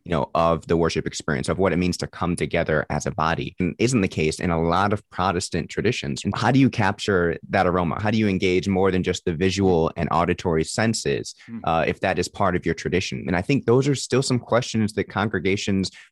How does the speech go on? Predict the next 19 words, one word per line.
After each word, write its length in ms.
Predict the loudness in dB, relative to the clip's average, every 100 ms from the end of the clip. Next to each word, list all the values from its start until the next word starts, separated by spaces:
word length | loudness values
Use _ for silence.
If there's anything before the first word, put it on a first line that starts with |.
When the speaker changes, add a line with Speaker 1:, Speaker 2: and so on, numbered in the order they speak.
| -6
Speaker 1:
have 160 | -4 -2
to 100 | 0
wrestle 300 | 0 0 -4
with. 180 | -4 -4
And, 120 | 0
and 120 | 2 0
if 120 | 2
we 200 | 2 4
are 180 | 2 2
in 320 | 2 4 2 0
ecumenical 560 | 0 0 2 2 0
spaces, 600 | -2 -2 -2 -2 -6 -6 -6
how 300 | 0 2 4
do 160 | 4
we 120 | 2
then 360 | 2 0 0 -2 -4
hold 420 | 0 2 2 0
space 400 | -2 0 0 0
virtually 800 | 0 0 2 2 2 0 -2